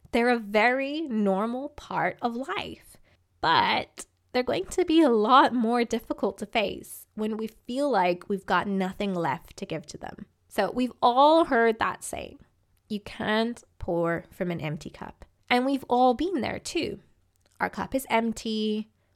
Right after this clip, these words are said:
we're exhausted, and suddenly the smallest inconvenience is just one problem too many for us to deal with. Have you ever had one of those days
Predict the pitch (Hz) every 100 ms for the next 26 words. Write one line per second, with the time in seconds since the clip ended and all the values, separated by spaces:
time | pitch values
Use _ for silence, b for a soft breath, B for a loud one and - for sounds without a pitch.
0 | _ - 175 190 269 226 208 196 202 -
1 | 196 190 190 190 b b b b b b
2 | b - 240 226 269 269 269 262 254 254
3 | 240 - 226 233 - - 202 202 220 247
4 | 269 269 - 226 220 220 214 190 185 208
5 | 220 214 - 190 - 220 180 185 190 202
6 | 202 175 175 196 196 190 - 175 156 170
7 | 165 - - - - - 139 - - 190
8 | _ _ _ 202 226 277 330 - 220 226
9 | 208 202 190 180 180 175 151 170 180 180